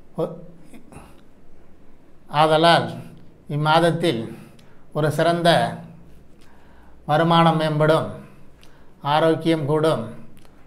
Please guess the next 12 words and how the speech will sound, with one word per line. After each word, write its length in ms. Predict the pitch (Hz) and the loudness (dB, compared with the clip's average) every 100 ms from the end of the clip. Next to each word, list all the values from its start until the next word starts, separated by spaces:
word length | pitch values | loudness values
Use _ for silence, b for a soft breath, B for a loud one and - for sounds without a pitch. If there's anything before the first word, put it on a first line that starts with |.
| b - | b -8
குடும்ப 320 | 151 165 165 | -4 0 2
ஒற்றுமை 400 | 160 151 160 160 | 0 0 -2 -2
மேலோங்கும், 680 | 147 151 156 151 147 147 110 - - - - - - - b b b b - | -2 0 0 0 0 -2 -4 -12 -16 -18 -20 -20 -20 -20 b b b b -6
கணவன் 420 | 151 165 170 165 | -2 2 2 2
மனைவிக்குள் 380 | 160 160 156 160 | 2 0 0 0
இருந்த 260 | 156 151 | 0 -2
பிரச்சனை 460 | 147 147 143 160 156 | -2 -2 -2 -6 -4
அகலும், 680 | 143 139 151 151 113 101 - - b b b b b - | -2 0 2 2 0 -10 -14 -20 b b b b b -10
அக்கம் 340 | 139 185 170 | -4 -2 0
பக்கத்தாரிடமிருந்த 960 | 165 170 151 156 156 151 151 151 151 139 | 0 -2 0 0 2 0 -2 -2 -2 -2
பிரச்சனை 500 | 151 147 160 151 - | -4 -4 -6 -6 -4
அகலும். 640 | 143 143 147 139 - | 0 2 0 -2 -8